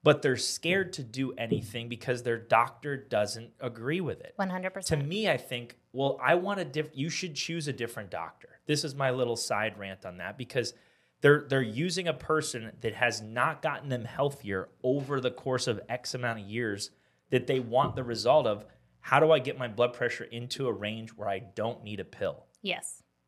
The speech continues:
Speaker 1: Unless that's what, if that's their goal is like, "Well, I just wanna be on a pill the rest of my life,"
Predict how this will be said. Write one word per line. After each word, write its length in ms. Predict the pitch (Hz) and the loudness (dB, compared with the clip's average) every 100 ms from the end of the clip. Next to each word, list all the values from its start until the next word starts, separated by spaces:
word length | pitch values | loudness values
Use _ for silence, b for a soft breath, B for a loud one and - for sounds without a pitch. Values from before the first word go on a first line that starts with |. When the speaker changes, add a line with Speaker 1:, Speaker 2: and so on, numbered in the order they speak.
| - | -2
Speaker 1:
Unless 460 | 135 123 127 147 - | 0 6 6 6 2
that's 260 | 135 127 120 | 0 0 -2
what, 180 | 123 | -4
if 160 | 120 120 | -4 2
that's 260 | 117 151 - | 2 2 2
their 120 | 143 | -2
goal 280 | 107 151 160 | 4 4 4
is 80 | 120 | 2
like, 160 | 113 | 0
"Well, 100 | 131 | 2
I 60 | 127 | 2
just 160 | 123 | 0
wanna 180 | 120 113 | -6 -6
be 80 | 110 | -4
on 60 | 104 | -6
a 40 | |
pill 180 | - 110 | -6 -6
the 60 | 98 | -6
rest 160 | 95 | -8
of 40 | 85 | -6
my 60 | |
life," 220 | 95 156 | 0 0